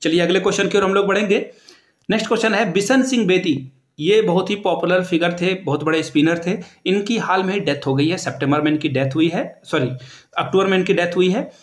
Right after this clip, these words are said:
अब बात आती है ना कि इ-, इनको जो है पद्मश्री से भी सम्मानित किया जा चुका है। पद्मश्री जो है इनको दिया जा चुका है, पद्मश्री से सम्मानित किया गया है। ये रहने वाले थे अमृतसर के और ये क्रिकेटर थे, स्पिनर मैंने आप लोगों को पहले बता दिया है।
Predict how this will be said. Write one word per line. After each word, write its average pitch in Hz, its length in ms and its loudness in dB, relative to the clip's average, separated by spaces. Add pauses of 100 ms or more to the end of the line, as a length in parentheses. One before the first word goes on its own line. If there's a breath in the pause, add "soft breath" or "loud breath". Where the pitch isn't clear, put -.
(380 loud breath)
अब 254 300 2 (100)
बात 190 200 2
आती 196 180 0
है 202 80 2
ना 220 80 0
कि 208 200 -4
इ-, 175 380 -6
इनको 190 220 2
जो 190 80 0
है 202 180 -2
पद्मश्री 190 420 0
से 196 140 0
भी 190 100 0
सम्मानित 170 420 0
किया 160 200 -2
जा 139 140 0
चुका 131 220 -4
है। 120 180 -6
पद्मश्री 160 400 2
जो 165 120 0
है 151 60 0
इनको 151 180 0
दिया 143 240 2
जा 151 180 -2
चुका 160 240 -4
है, - 300 -6 (140)
पद्मश्री 165 380 -2
से 170 60 -8
सम्मानित 165 420 0
किया 175 160 0
गया 175 200 0
है। - 380 -4
ये 202 140 6
रहने 202 220 4
वाले 175 240 2
थे 175 220 -4
अमृतसर 151 460 0
के 190 320 -2
और 170 160 0
ये 202 120 0
क्रिकेटर 160 500 -2
थे, 123 80 -4
स्पिनर 175 340 0
मैंने 170 180 2
आप 165 140 0
लोगों 156 140 0
को 151 120 0
पहले 147 260 0
बता 175 180 2
दिया 180 200 0
है। 254 140 -2